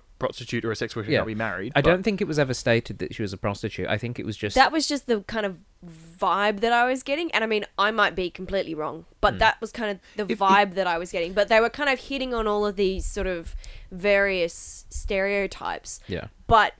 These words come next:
Speaker 3: the way that they were being framed, I think they were being framed through this lens of camp, which made them a little bit more sort of
Speaker 1: Mm.
Speaker 3: comfortable and palatable. Although, that said, when she was, like, climbing on top of this young boy, I was like, "Oh, if this was reversed and this was a guy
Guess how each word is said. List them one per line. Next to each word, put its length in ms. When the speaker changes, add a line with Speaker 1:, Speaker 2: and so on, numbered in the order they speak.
Speaker 3:
the 120
way 260
that 120
they 100
were 140
being 360
framed, 440
I 60
think 200
they 80
were 120
being 240
framed 360
through 160
this 180
lens 240
of 100
camp, 340
which 180
made 240
them 260
a 80
little 240
bit 140
more 160
sort 180
of 60
Speaker 1:
Mm. 60
Speaker 3:
comfortable 440
and 80
palatable. 680
Although, 280
that 320
said, 300
when 200
she 220
was, 160
like, 180
climbing 400
on 140
top 200
of 220
this 220
young 200
boy, 160
I 120
was 140
like, 340
"Oh, 720
if 140
this 240
was 140
reversed 440
and 100
this 100
was 140
a 80
guy 540